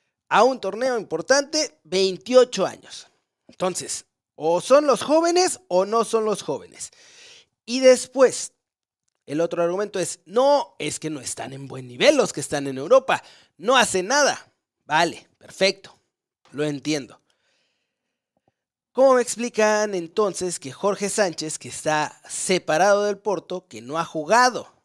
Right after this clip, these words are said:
ya en varias semanas, está en la convocatoria de la selección mexicana, pero Julián Araujo, que ya regresó de lesión, que ya incluso jugó con Las Palmas y que antes de la lesión era el titular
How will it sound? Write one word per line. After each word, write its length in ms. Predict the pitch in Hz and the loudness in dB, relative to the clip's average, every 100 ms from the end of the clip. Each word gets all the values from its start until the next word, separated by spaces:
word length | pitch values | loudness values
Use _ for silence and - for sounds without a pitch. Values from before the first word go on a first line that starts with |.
| _ _ | _ _
ya 300 | - 175 180 | -2 0 0
en 160 | 156 135 | -2 0
varias 340 | 170 180 151 | 0 0 -4
semanas, 720 | - 147 226 240 240 226 - _ _ _ _ _ _ _ | -6 -2 0 2 0 -2 -4 _ _ _ _ _ _ _
está 520 | 165 180 - 220 226 | -2 -2 0 2 4
en 100 | 247 | 4
la 160 | 240 226 | 2 2
convocatoria 800 | 180 165 156 139 - 180 180 175 | -6 -4 -8 -8 -6 -4 0 0
de 80 | |
la 120 | 143 120 | -2 -6
selección 440 | 117 107 - 117 | -12 -16 -16 -16
mexicana, 540 | 131 196 226 202 202 - _ | -14 -4 -2 -2 -4 -10 _
pero 200 | 135 127 | -14 -14
Julián 400 | - 135 185 196 | -8 -2 0 2
Araujo, 580 | 240 285 208 180 190 _ _ | 4 4 2 -6 -10 _ _
que 200 | - 123 | -16 -10
ya 260 | 120 180 285 | 0 4 6
regresó 520 | 349 294 226 - 180 | 6 4 2 0 -4
de 100 | 180 | -4
lesión, 440 | 180 - 180 190 - _ - | -4 -4 -4 -6 -12 _ 2
que 260 | 196 170 | 4 6
ya 340 | 147 196 285 339 | 4 4 4 4
incluso 460 | 277 254 262 226 | 0 -8 -8 -8
jugó 340 | 202 190 190 180 | -6 -2 -2 -2
con 120 | 180 | -2
Las 160 | 175 - | -2 -2
Palmas 400 | 185 180 180 - | -4 -2 -4 -8
y 100 | 135 | -10
que 140 | - | -4
antes 240 | 180 214 214 | -4 -4 -4
de 80 | 202 | -2
la 100 | 190 | 0
lesión 460 | 185 180 214 196 - _ _ _ _ _ _ _ | -2 -2 -2 -4 -12 _ _ _ _ _ _ _
era 240 | 220 269 254 | 4 6 4
el 100 | 185 | -4
titular 580 | 160 156 165 202 196 | -8 -2 2 2 2